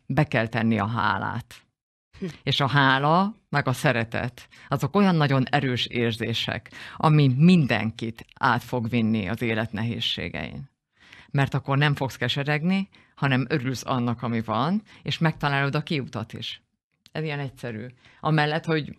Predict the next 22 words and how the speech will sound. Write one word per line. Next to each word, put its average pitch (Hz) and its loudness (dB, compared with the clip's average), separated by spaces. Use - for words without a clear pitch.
megrendültem, 127 -2
amit 117 -6
olvastál, 127 -4
és 131 -8
nagyon 135 -2
szép 110 -8
volt, 131 -10
köszönöm 120 -6
szépen, 123 -8
még 120 -2
nem 135 0
hallottam 117 -4
különben, 123 -4
úgyhogy 131 -2
én 139 0
nagyon 165 2
kíváncsian 131 0
várom 123 0
ezt - -8
a 127 -2
május 131 0
huszonharmadika 123 -2